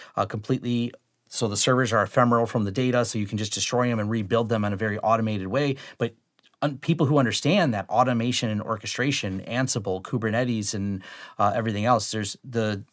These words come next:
job demand for it is really, really high. It's something accessible that you can learn. Uh, it, there's a lot, there's a lot to learn once you wrap your head around it, but boy, um,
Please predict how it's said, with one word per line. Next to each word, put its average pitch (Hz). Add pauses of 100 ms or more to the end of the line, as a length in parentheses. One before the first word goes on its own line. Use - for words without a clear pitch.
(140)
job 156
demand 196
for 220
it 180
is 98
really, 107
really 98
high. 151
It's -
something 120
accessible 127
that 117
you 117
can 104
learn. 147 (340)
Uh, 104
it, 110
there's 113
a 113
lot, 104 (360)
there's 131
a 113
lot 135
to 170
learn 190
once 127
you 120
wrap 120
your 107
head 131
around 175
it, 180
but 87
boy, 113
um, 101